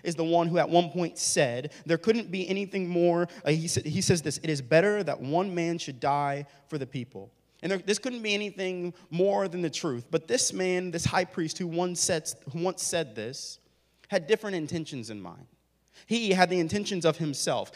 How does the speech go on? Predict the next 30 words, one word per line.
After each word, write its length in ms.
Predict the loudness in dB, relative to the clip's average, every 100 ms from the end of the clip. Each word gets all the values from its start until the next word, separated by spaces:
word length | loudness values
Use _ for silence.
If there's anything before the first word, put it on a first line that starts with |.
| -10
He 180 | -6 2
had 180 | 4 4
the 120 | 4
idea 420 | 2 0 -4 -4 -6
that 120 | -2 -2
if 140 | -2
Jesus 540 | -6 -4 -4 -4 -6
is 280 | -2 -2 -2
greater, 440 | -4 0 2 2 0
if 200 | -2 -2
Jesus 460 | -4 -4 -4 -6
is 220 | -4 -4 -2
dead, 540 | 0 2 0 -2 -10 -20 _ _ _ _ _ _ -4
then 140 | -2
I 220 | 0 0
can 180 | -2 -6
be 160 | -8 -8
greater. 380 | -8 -10 -14 -20 _ _ _ -4
You 80 |
see, 140 | -4 0
Jesus 480 | 2 2 2 -2 -2
is, 180 | -2 -6 2
is, 220 | 2 2 -6 -20 _
uh, 120 | -2
constantly 640 | 0 4 4 4 0 0 0
attacking 480 | 2 4 2 0
these 160 | -2 -2
religious 440 | -2 0 -2 -2
leaders, 300 | 0 0 0
constantly 640 | -2 -2 -2 -4 -4 -2